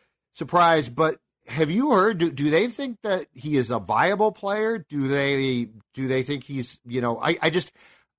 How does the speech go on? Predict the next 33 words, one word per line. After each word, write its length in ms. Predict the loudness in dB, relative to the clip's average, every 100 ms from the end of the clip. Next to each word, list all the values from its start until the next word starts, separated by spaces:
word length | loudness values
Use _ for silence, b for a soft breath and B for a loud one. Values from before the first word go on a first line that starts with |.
| _ _ _
I'm 120 | -6 0
sure 180 | 2
that 300 | 2 -4 -6
they've 180 | -2 -2
gone 260 | 2 2 4
back 300 | 2 0 -2
and 140 | -2
watched 340 | 2 2 0 -8 -10
all, 180 | -4 -4
all 180 | -2 -2
of 80 | -2
the 60 | -4
practice 480 | -2 -2 -2 -8 -6
tape 340 | -2 -2 -2
and 180 | -8 -8
things 380 | -4 -2 -4 -6 _ -14
l-, 120 | -12
like 240 | -6 -6 -4
that. 220 | -4 -2
So 140 | -4
they 220 | -4 -4 -6
should 180 | -4
have 240 | -2 -2 0
an 80 | -2
idea, 600 | -4 -4 -2 2 2 2
at 180 | -6 -4
least, 240 | -4 -4 -8
about 220 | -2 0 0
a 60 |
skill 300 | -4 -6 -6
set 240 | -4 -6 -6 -8
by 180 | -6
now. 400 | -4 0 0 -2